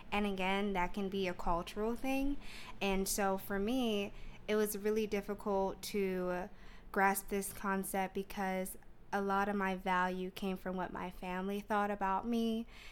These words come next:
and what they wanted for me. I mean, even in my culture, it was required of me to be a nurse and also to be Catholic. And being that I was pretty countercultural, it really affected,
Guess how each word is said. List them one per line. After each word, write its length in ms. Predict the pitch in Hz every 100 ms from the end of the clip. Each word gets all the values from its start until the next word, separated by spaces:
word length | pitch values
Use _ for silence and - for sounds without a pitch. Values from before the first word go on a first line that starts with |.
| - -
and 600 | 190 180 180 180 175 185 - - -
what 280 | 185 196 -
they 160 | 190
wanted 360 | 185 180 185 185
for 120 | 185
me. 440 | 175 175 190 233 254 -
I 40 |
mean, 200 | 196 190 180
even 560 | 208 208 208 202 202 - - - - - -
in 180 | 202
my 120 | 202 202
culture, 800 | 226 196 196 - 190 185 185 -
it 140 | 196 196
was 320 | 196 190 185 - - - - -
required 500 | 185 202 190 196 190
of 100 | 185
me 220 | 185 180
to 160 | -
be 220 | 175 185 180
a 40 |
nurse 520 | 190 220 214 214 - 202
and 120 | 185
also 240 | 190 -
to 120 | 190
be 80 | 175
Catholic. 560 | - 202 254 - 165 - - - -
And 220 | 190 185
being 340 | 196 214 208
that 320 | 190 185 180 - - - -
I 160 | 185 196
was 380 | 185 180 180 -
pretty 240 | 214 196 196
countercultural, 1200 | 208 190 180 180 180 180 - 220 220 220 233 233 - - -
it 80 | 196
really 260 | 208 208
affected, 840 | 190 - 185 - 185 180 180 180